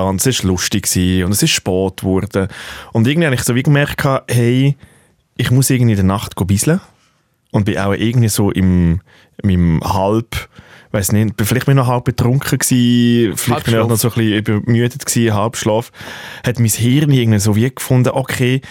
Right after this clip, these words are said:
Speaker 1: ich will jetzt die Person, die auf dem, auf dem Sofa hockt, wie nicht wecken, wenn ich da aufstehe in der Nacht und dann muss ich noch die W-C-Spülung machen und Zeug und Sachen. Und mein Hirn hat in dem Moment einfach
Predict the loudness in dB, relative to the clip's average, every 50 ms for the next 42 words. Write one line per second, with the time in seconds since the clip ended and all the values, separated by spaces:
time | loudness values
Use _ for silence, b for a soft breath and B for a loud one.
0 | B B B -4 -2 0 0 0 0 -2 -2 -4 -4 -2 -2 0 2 2 4 4
1 | 4 2 2 2 2 2 2 2 0 0 0 2 2 0 0 _ _ -6 -2 0
2 | 0 0 0 -2 -2 -2 -2 -2 -2 -4 -4 -4 -4 -6 -8 -10 -10 B B B
3 | B B B B _ 0 0 2 2 2 0 0 -2 -4 -4 -4 -4 0 2 2
4 | 4 2 2 0 0 -2 -2 -4 -4 -2 -2 0 0 0 0 0 2 2 4 4
5 | 4 4 2 0 -2 -4 -2 -2 2 2 2 2 2 2 2 2 2 2 0 -2
6 | -6 -14 _ -4 -2 -2 -2 -2 -2 -2 -2 -2 0 0 0 0 2 2 2 2
7 | 0 0 0 2 0 0 2 0 0 0 0 0 -2 -2 -4 -6 -4 -2 -4 -4
8 | B B B B B B B B 0 0 2 2 4 4 4 4 2 2 2 2
9 | 2 2 2 2 2 2 2 0 -2 -2 -2 -2 -2 0 0 2 2 0 2 2
10 | 2 2 2 0 -2 -6 -12 B B B B B B B B B B B -6 -4
11 | -4 -4 -4 -6 -6 -8